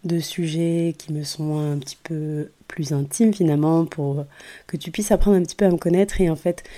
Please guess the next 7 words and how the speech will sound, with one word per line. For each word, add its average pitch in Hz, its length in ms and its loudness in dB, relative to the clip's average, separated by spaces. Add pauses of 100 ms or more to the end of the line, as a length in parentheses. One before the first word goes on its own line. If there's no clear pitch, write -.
(160)
comprendre, 180 600 -2
euh, 165 140 -2
pourquoi 156 280 -6
j'en 147 180 -2
suis 160 380 -2
là 156 340 -2
aujourd'hui. 147 520 -2